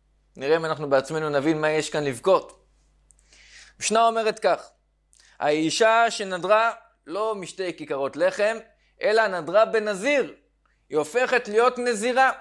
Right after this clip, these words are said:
מה כולל הנדר הזה של נזירות? שבכל התקופה שמקבלת על עצמה להיות נזירה, היא נאסרת להיטמא למתים, היא נאסרת לאכול או לשתות כל מה שיוצא מגפן היין, והיא נאסרת להתגלח או להסתפר.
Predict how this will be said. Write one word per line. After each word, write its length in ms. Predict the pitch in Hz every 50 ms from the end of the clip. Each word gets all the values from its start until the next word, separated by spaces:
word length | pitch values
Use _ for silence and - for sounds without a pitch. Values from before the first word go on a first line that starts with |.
| - _ _ _ _ _ _ _ _ _ _ _ _ _ _ _
מה 360 | 113 135 160 196 214 226 226 214 220
כולל 440 | - 196 185 202 220 214 214 208 196
הנדר 400 | 180 185 185 190 175 185 165 160
הזה 200 | 165 156 185 165
של 140 | - 180
נזירות? 680 | 160 156 151 147 127 117 143 131 123 202 214 214 214 - - _ - - - -
שבכל 380 | - 156 147 160 - 226 233
התקופה 480 | 226 220 - - 190 - - 220 214 190
שמקבלת 500 | - 180 160 - 170 165 190 196 185 185
על 80 | 175
עצמה 280 | 165 160 - 190 190 180
להיות 240 | 170 175 185 180 175
נזירה, 520 | 160 147 127 117 139 151 180 202 208 190 - - - _ _
היא 100 | - 214
נאסרת 560 | 226 233 233 220 226 214 226 226 208 202 -
להיטמא 300 | 185 160 156 165 160 170
למתים, 580 | 165 151 139 127 123 123 - 226 226 220 202 - - _ _ _ -
היא 100 | 233 240
נאסרת 600 | 247 247 233 - - 233 233 214 214 202 202 180
לאכול 340 | 175 170 156 - 208 196
או 40 | 185
לשתות 340 | 170 151 - - 190 180 185
כל 120 | 196 190
מה 80 | 180 170
שיוצא 320 | 156 170 165 151 151 185
מגפן 440 | 175 165 156 143 165 160 - 160 143
היין, 440 | 131 139 170 208 226 226 220 220 214 214 _ _ _ _ _
והיא 240 | 147 196 233 240 240
נאסרת 680 | 226 208 196 180 160 - - 226 220 208 208 196 -
להתגלח 640 | 170 165 143 131 - 156 160 165 190 185 175 156 -
או 80 | 165 165
להסתפר. 600 | 165 156 143 - - 143 - - 156 139 131